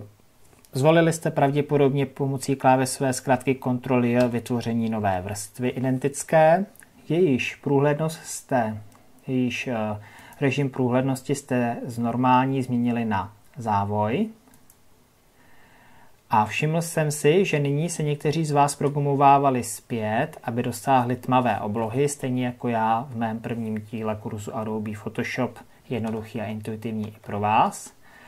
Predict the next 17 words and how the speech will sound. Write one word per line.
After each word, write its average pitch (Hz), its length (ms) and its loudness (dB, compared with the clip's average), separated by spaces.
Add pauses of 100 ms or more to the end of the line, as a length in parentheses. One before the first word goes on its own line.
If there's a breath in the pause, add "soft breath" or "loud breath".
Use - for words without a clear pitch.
(380 loud breath)
A 110 160 6
při - 200 -4
té 202 220 6
příležitosti 156 1200 0 (1120 loud breath)
jste - 220 -4
pracovali 165 720 4
s - 220 -6
malým 147 340 2
nástrojem. 123 840 0 (360 loud breath)
Báli 113 420 6
jste 117 260 -4
se, 127 320 4
abyste 139 420 0
nepřetáhli 135 800 2
komíny 123 720 0
a 107 100 -4
střechy 127 800 -2